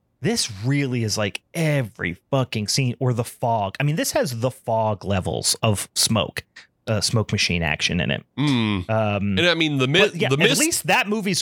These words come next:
Speaker 1: at least that movie's called The
Speaker 2: Right.
Speaker 1: Fog, so you, like, it's, it's part of it.
Speaker 2: <laughs>
Speaker 1: Or The Mist. <laughs> Let's put it this way:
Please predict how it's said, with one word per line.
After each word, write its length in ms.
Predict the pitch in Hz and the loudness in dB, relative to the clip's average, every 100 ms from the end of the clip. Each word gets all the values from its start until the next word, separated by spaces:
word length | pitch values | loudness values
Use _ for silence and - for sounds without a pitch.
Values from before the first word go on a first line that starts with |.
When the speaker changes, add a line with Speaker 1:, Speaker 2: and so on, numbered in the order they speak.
| - | -4
Speaker 1:
at 60 | 202 | -4
least 160 | 285 | 0
that 120 | 330 | 0
movie's 220 | 285 240 - | 0 -2 -2
called 300 | - 160 123 | -2 -2 -2
The 80 | 120 | 0
Speaker 2:
Right. 260 | 139 131 156 165 | 2 4 4 0
Speaker 1:
Fog, 60 | |
so 120 | 135 143 | 0 0
you, 140 | 127 | 2
like, 220 | 123 - | 0 0
it's, 200 | 165 - | -2 -2
it's 260 | 117 165 - | -2 -2 -2
part 300 | 139 139 160 | -2 0 0
of 80 | 185 | 0
it. 180 | 226 - 143 - | 0 0 -2 -2
Speaker 2:
<laughs> 80 | 147 | -2
Speaker 1:
Or 120 | 160 | -2
The 120 | 139 | 0
Mist. 440 | 123 131 208 - - - - - - | 0 0 0 -2 -4 -2 0 -2 -4
<laughs> 420 | - - - _ | -2 -2 -4 _
Let's 180 | 269 262 | -2 0
put 80 | 320 | -2
it 40 | |
this 100 | 240 | -2
way: 120 | 156 | -2